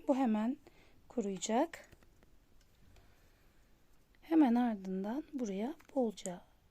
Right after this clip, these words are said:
silikonumu sıktım bakın. Şimdi tam, e, üst kısmını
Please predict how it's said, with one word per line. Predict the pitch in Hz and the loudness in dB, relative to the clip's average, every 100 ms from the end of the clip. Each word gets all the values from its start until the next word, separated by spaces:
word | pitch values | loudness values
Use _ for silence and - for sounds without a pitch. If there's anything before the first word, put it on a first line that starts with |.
| _ _ - - - - - _ - - | _ _ -20 -20 -20 -20 -20 _ -20 -20
silikonumu | - - 208 - 190 180 175 | -18 -14 -14 -10 -10 -8 -10
sıktım | - - 254 - 240 233 | -14 -14 -14 -14 -6 -4
bakın. | 220 214 - 220 226 240 269 - - - - | -4 -10 -12 -6 -4 -4 -6 -12 -20 -20 -16
Şimdi | - - 262 196 202 226 311 - - - - - - - - - - - - - - - - - - _ _ - - _ - - - - - - - - - - - - - - - _ - - _ - _ - - - - | -8 0 0 0 -4 -6 -8 -10 -14 -8 -10 -10 -20 -20 -20 -20 -20 -20 -20 -20 -20 -20 -20 -20 -20 _ _ -20 -20 _ -20 -20 -20 -20 -20 -20 -20 -20 -20 -20 -20 -20 -20 -20 -20 _ -20 -20 _ -20 _ -20 -20 -20 -18
tam, | - 302 359 370 - - - - _ - - - - | -2 2 2 -2 -12 -20 -20 -20 _ -20 -20 -18 -6
e, | 214 214 | -4 -4
üst | 262 - - | -4 -6 -8
kısmını | - - 233 226 | -10 -4 -2 0